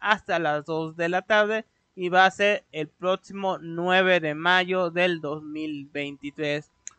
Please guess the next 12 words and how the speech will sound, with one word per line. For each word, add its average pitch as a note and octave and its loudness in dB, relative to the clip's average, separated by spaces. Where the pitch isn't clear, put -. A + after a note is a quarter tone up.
Tengo G3 -2
que G#3 -2
comentarles, G3 0
este G#3 -4
mantenimiento F#3+ -4
es F3+ -4
horario F3 2
Japón, B3+ -2
pero C#4+ 4
les E3 -6
comento, E3 -6
normalmente C4 -6